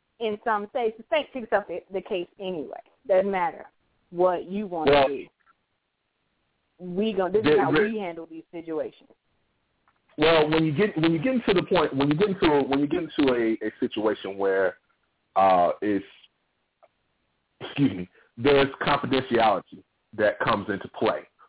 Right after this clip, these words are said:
Speaker 2: when you're talking about husband versus wife. That's the only reason they got married, because she had to protect, she,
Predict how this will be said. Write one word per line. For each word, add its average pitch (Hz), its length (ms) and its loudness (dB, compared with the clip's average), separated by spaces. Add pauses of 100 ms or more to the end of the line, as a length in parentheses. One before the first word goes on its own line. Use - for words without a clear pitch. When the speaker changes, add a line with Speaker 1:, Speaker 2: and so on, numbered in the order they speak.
(180)
Speaker 2:
when 101 160 0
you're 95 80 -8
talking 104 260 0
about 98 320 2
husband 98 260 -2
versus 95 340 -4
wife. 90 200 -2 (420)
That's 123 220 0
the 98 80 2
only 147 340 4
reason 117 240 0
they 113 120 2
got 110 180 0
married, 117 320 0 (300)
because 113 540 2 (680)
she 185 60 2
had 180 200 4
to 127 80 0
protect, 143 440 0 (160)
she, 190 340 -2